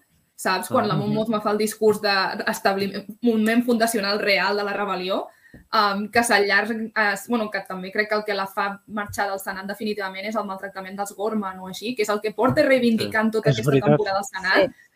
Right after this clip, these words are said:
Speaker 1: saps? O sigui, és que dius, "Uf,
Speaker 2: Sí,
Speaker 1: es
Speaker 2: sí.
Speaker 1: veurà aquí i, i empalmarà directament. Ai, no, llavors em portarà aquell vestit tan lleig."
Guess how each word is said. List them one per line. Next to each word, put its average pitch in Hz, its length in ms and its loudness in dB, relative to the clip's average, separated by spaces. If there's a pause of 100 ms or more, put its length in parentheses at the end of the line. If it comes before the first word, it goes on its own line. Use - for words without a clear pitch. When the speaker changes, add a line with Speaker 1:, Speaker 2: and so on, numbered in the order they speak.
(140)
Speaker 1:
saps? 220 440 6
O 349 40 6
sigui, 285 300 4
és 302 100 4
que 240 140 6
dius, 226 220 4
"Uf, 339 300 4 (1000)
Speaker 2:
Sí, - 200 -12
Speaker 1:
es 269 160 4
Speaker 2:
sí. 233 40 2
Speaker 1:
veurà 214 240 4
aquí 240 260 2
i, 285 180 2
i 240 40 8
empalmarà 208 500 2
directament. 220 640 -2
Ai, 285 220 4
no, 285 160 4
llavors 247 220 0
em 294 80 0
portarà 240 280 -2
aquell 240 200 -2
vestit 226 340 -6
tan 226 140 -2
lleig." 190 280 -4